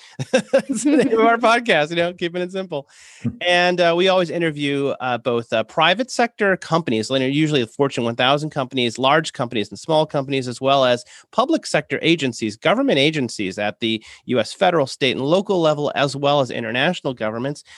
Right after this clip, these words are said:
to hear what they're doing and, and see what's causing, uh, issues and challenges, as well as some of the opportunities and some of the cool things that they are doing. And we also cover our market research and intelligence at Cognilytica. We're an analyst firm. We cover a lot of the markets, uh,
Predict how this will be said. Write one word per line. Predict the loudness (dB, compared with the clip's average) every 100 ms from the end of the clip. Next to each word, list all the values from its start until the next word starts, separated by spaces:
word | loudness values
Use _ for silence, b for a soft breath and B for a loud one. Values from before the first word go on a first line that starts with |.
| B
to | -4
hear | 2 2 4
what | 2 2
they're | 2
doing | 2 2 2 0
and, | -2 -2
and | -4 -6 -10
see | -8 -2 0
what's | 0 -2 -2
causing, | 0 2 2 -2 -2 -6 B B -4
uh, | -2
issues | 0 0 0 0 2 0
and | -2
challenges, | -2 0 2 2 0 -2
as | -4
well | -2 0
as | 0 -2
some | -2
of | 0
the | 0
opportunities | -2 -8 -4 -2 -2 -4
and | -10
some | -6 -6
of |
the | -6
cool | -8 -10
things | -8 -8 -8
that | -6
they | -4
are | -4
doing. | -4 -2 -2 -6 B B 0
And |
we | 4
also | 4 2 -2
cover | 0 0 2 2
our | 2
market | 2 0 -2 -2
research | 0 0 0 -2 -2 -4
and | -2 -2 -4 -6
intelligence | -6 0 2 2 0 -2
at | -4 -2
Cognilytica. | 0 0 2 0 0 -2
We're | -2
an | 0
analyst | 2 2 0 -4
firm. | -6 -4 -4 b b b -8
We | -6
cover | -2 0 2
a |
lot | 2 2
of | 0
the |
markets, | 0 0 2 -2 -4 -8
uh, | -6 -6 -8